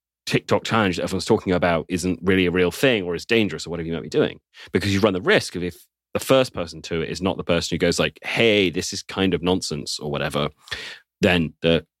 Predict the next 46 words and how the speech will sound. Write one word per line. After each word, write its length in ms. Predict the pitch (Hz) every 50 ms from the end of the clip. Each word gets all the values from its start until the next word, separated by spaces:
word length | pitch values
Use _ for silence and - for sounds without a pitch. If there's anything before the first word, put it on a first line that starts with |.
| _ _ _ _ -
other 180 | 135 151 156
person 400 | - - 82 71 - - - 73
to 180 | - - 85 90
it 140 | 101 - _ - _ _ _ _ -
is, 400 | 82 82 80 78 - - - - _ _ _ _ _ _ - -
<sighs> 380 | - - - - - - -
you 80 | - 127
know, 180 | 95 78 87
a, 60 | 90 - - - - - _ -
an 80 | 98 - -
overworked 400 | 113 117 98 101 104 90 - -
journalist 540 | 101 90 87 85 82 82 80 - - - -
in 280 | 90 90 82 80 82 - _ _ _ _ _ _ - -
a 80 | 92
newsroom 460 | 87 85 92 98 95 - - 87 85
that 140 | 82 82 71
is 100 | 80 - -
trying 200 | - - 92 85
to 60 | 80
produce 240 | - 80 78 - -
an 60 | 95
awful 160 | 90 - 82
lot 60 | 82
of 60 | 76
stuff 200 | - - 87 78
awfully 300 | 78 82 85 - - 78
quickly 300 | - 175 156 - - 90
and 100 | 80 80
just 200 | 78 85 - -
says 200 | - 95 85 -
like, 260 | - 87 - - - _ _ - - _ _ _ _ _ _ -
"Hey, 200 | - 151 143 127
Andrew 220 | 107 110 104 110 104
Tate's 220 | - 110 92 -
really 120 | - 95 87
popular 240 | - 90 - 90
because 200 | 73 - 90 82
of 80 | - 78
this." 380 | - 90 73 - - - - _ _ _ _ _ _ -
And 220 | 107 107 98 101 - _ _ _ _ _ _ -
it 140 | 110 98
builds 240 | 85 117 120 113 95
credibility. 540 | - - 95 117 143 160 127 - - - - _ _ _ _ -
And 120 | 98 95 92
then 320 | 92 92 87 82 82 - _ _ _
one 400 | 92 101 101 107 101 95 92